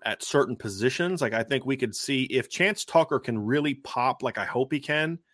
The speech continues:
maybe they can spell Benjamin Morrison for a few series a game, a couple series a game, and take some of that wear and tear off him and make, keep, like you said, keep him fresh. That's a great idea. But I think that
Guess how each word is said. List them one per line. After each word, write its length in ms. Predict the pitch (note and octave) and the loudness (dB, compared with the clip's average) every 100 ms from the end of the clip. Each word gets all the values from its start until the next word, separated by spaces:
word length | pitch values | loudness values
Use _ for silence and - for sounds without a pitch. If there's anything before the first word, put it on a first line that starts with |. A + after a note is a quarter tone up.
| _ _ _ _ - | _ _ _ _ -2
maybe 340 | B2 D#3 F#3 | 6 6 6
they 140 | F#3 E3+ | 4 4
can 260 | D3+ B2+ | 2 0
spell 520 | A2+ - - E3+ G3+ | -2 -4 2 4 6
Benjamin 460 | E3+ B2 A2+ A2+ A2 | 4 4 2 0 0
Morrison 420 | G#2 F#2+ F#2 G#2 | 0 -2 -4 -8
for 160 | F2 G2+ | -4 -6
a 60 | |
few 200 | F2+ G2+ | -4 -8
series 380 | F#2 G#2 F2+ D#2 | -6 -4 -4 -6
a 60 | - | -8
game, 200 | E2+ C#2 | -10 -10
a 60 | |
couple 300 | - D#3 - | 2 2 2
series 360 | G#2+ C3 A2 F#2+ | 0 2 2 0
a 40 | |
game, 240 | G2+ G#2+ F#2+ | -2 -2 -4
and 100 | F#2 | 0
take 180 | B2 A2+ | 0 2
some 160 | A#2 | 0
of 60 | G#2+ | 0
that 120 | F2 | 0
wear 120 | G#2+ | -2
and 120 | G2+ - | -2 -2
tear 180 | A2 | 0
off 160 | F#2+ - | 0 2
him 140 | C3+ | 0
and 100 | A#2 | 0
make, 160 | G2+ F#2+ | -4 -8
keep, 240 | - A#2 | -8 -6
like 160 | A2 G2+ | -6 -6
you 60 | A2+ | 0
said, 320 | A#3+ A#2+ - | 2 2 0
keep 220 | A2 G#2+ | -6 -4
him 120 | B2+ | -2
fresh. 300 | B2+ G3+ - | 2 2 2
That's 180 | F2+ - | -8 -10
a 40 | |
great 240 | G#2+ G#2 G2+ | -4 -2 0
idea. 400 | G#2+ F#2+ F#2 - _ _ _ _ _ _ _ _ _ _ _ _ _ - G#2+ F#2+ _ - | -2 -2 -6 -8 _ _ _ _ _ _ _ _ _ _ _ _ _ -14 -12 -14 _ 10
But 340 | C#3+ B2+ - - | 12 12 10 2
I 180 | - B2+ | 2 2
think 320 | - E3 C#3+ | 4 4 6
that 220 | - A#2 | 6 6